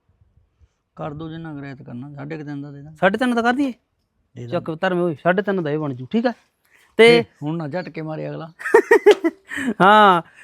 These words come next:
Speaker 2: ਰੇਟ ਬਾਈ ਕਹਿੰਦਾ ਆਪਾਂ ਜਾਇਜ਼ ਹੀ ਰੱਖੇ ਨੇ, ਬੜਾ ਝਟਕਾ ਨਾ ਮਰਵਾ ਦਿਓ। ਤੇ ਪਿੰਡ ਈਸੜੂ ਪੈ ਜਾਂਦਾ ਜੀ, ਧੂਰੀ ਦੇ
Speaker 1: ਈਸੜਾ,
Speaker 2: ਲਾਗੇ।
Speaker 1: ਈਸੜਾ।
Speaker 2: ਈ-, ਈਸੜਾ, ਈਸੜਾ।
Speaker 1: ਹੂੰ, ਈਸੜੂ ਖੰਨੇ ਕੋਲੇ
Speaker 2: ਹਾਂ,
Speaker 1: ਰਹਿੰਦਾ।
Speaker 2: ਈਸੜੂ ਖੰਨੇ ਲਵੇ ਪੈ ਜਾਂਦਾ ਨਾ। ਇਹ ਪਿੰਡ ਹੈਗਾ ਈਸੜਾ, ਧੂਰੀ ਲਵੇ ਆ।
Speaker 1: ਧੂਰੀ ਲਵੇ।
Speaker 2: ਹਨਾ?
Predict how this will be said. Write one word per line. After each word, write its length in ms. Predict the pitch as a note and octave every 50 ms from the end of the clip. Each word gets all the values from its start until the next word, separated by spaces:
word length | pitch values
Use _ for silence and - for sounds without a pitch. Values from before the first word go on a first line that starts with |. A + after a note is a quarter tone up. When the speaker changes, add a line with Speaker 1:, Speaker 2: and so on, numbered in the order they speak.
| - - F3
Speaker 2:
ਰੇਟ 240 | F3+ G#3+ A3+ A3
ਬਾਈ 180 | A#3+ A#3+ B3 B3
ਕਹਿੰਦਾ 180 | A#3+ B3 B3+ C4
ਆਪਾਂ 180 | B3 C4 B3
ਜਾਇਜ਼ 260 | A3 A3+ A3 A3 G3+
ਹੀ 60 | A3+ A3
ਰੱਖੇ 200 | G#3+ - - G#3
ਨੇ, 100 | A3 A3
ਬੜਾ 200 | G#3 G#3+ G#3 A3+
ਝਟਕਾ 340 | A3 B3 A#3+ A#3 - A3
ਨਾ 80 | G#3 G3+
ਮਰਵਾ 260 | F#3+ F#3 F#3 F#3+ F#3+
ਦਿਓ। 180 | G3 A3+ B3 B3 - _ - - - _ _ _ -
ਤੇ 340 | A#3+ B3 B3+ B3 A#3+ A3+ - _ _ -
ਪਿੰਡ 220 | - B3 B3+ A#3+
ਈਸੜੂ 300 | C#4 B3+ F#3+ - G#3+ A#3
ਪੈ 160 | G#3 B3 B3 A#3+
ਜਾਂਦਾ 220 | B3 B3+ A#3+ C4+
ਜੀ, 60 | C#4
ਧੂਰੀ 280 | C4+ - D4 C#4+ B3+ A#3+
ਦੇ 60 | A3+
Speaker 1:
ਈਸੜਾ, 100 | A#3+ -
Speaker 2:
ਲਾਗੇ। 200 | A3 G3+ F#3+ F3+ -
Speaker 1:
ਈਸੜਾ। 340 | G3+ A3 G3 D3+ F3 C#3+ C3+ - _ -
Speaker 2:
ਈ-, 100 | F#3+ F3+ -
ਈਸੜਾ, 420 | A#3 B3 A3 - A#3+ A3 G3+ C3 - - - F3+
ਈਸੜਾ। 260 | F3+ D#3+ F#3 E3 C3+
Speaker 1:
ਹੂੰ, 100 | B2+ C3 -
ਈਸੜੂ 340 | - F#3 F#3 D3+ F3 F#3+ G3+
ਖੰਨੇ 240 | F3 F3 E3+ D#3+ D#3+
ਕੋਲੇ 180 | D3+ E3 E3+ F3
Speaker 2:
ਹਾਂ, 60 | E3
Speaker 1:
ਰਹਿੰਦਾ। 220 | F3 F#3+ G3+ G3+
Speaker 2:
ਈਸੜੂ 280 | G#3+ A3 G3 G#3+ A3 A3
ਖੰਨੇ 220 | F#3+ G#3 G3 G3
ਲਵੇ 160 | F#3+ G3 F#3+
ਪੈ 80 | F3+ E3+
ਜਾਂਦਾ 180 | D3+ C#3 D#3 F3+
ਨਾ। 80 | G#3
ਇਹ 140 | G#3 A3+ B3
ਪਿੰਡ 200 | A#3+ B3 A#3+ A3+
ਹੈਗਾ 160 | A3+ A#3+ C4
ਈਸੜਾ, 380 | C4+ B3+ A#3 G#3+ F3+ - A#3 B3
ਧੂਰੀ 280 | B3 D4+ D4 C4+ B3+
ਲਵੇ 240 | A3+ A3 F#3+ F#3 D3+
ਆ। 80 | B2+ - _ -
Speaker 1:
ਧੂਰੀ 180 | D#3+ D#3+ C#3 C3
ਲਵੇ। 220 | B2 B2+ A#2+ A#2+ A#2+ C3 - F3
Speaker 2:
ਹਨਾ? 140 | G3 A3